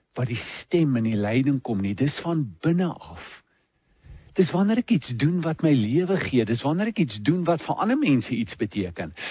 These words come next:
Dis wanneer ek my gawe gebruik. En dis wat Paulus sê in Romeine twaalf vers een tot vyf, dat die eerste stap om die wil van God vir jou lewe te leer ken, is om uit te vind watter gawes het hy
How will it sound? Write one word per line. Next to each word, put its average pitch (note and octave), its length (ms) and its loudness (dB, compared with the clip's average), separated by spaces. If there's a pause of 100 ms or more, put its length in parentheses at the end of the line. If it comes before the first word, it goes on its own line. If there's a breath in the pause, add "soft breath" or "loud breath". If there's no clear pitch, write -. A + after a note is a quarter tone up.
(160 loud breath)
Dis C#3+ 220 0
wanneer G#3+ 360 2
ek - 260 -6
my D#3+ 160 4
gawe E3+ 680 -2
gebruik. F2 600 -10 (680)
En C3 80 2
dis G3 220 4
wat - 180 -4
Paulus A#3+ 400 0
sê A3 140 0 (180)
in B2 160 2
Romeine D3 400 2
twaalf B2 380 -2
vers B2+ 200 0
een F#3 160 0
tot C#3 180 -4
vyf, E3+ 360 0
dat A#2 200 0 (280 loud breath)
die C#3 80 4 (140)
eerste - 420 -2
stap - 400 -4
om A#2 80 2
die G#2 160 0
wil C3 240 2
van A2+ 160 -6
God G3 320 -2
vir B2 160 -4
jou G#2 220 2 (100)
lewe C3 260 2
te C3 140 0
leer A2+ 240 0
ken, E3 240 2
is A#2 120 -2
om A#2 120 2
uit F#3 160 0
te F#3 80 -2
vind D#3+ 160 2
watter D3 240 0
gawes F4 480 0
het A#2+ 140 2
hy G#2 40 4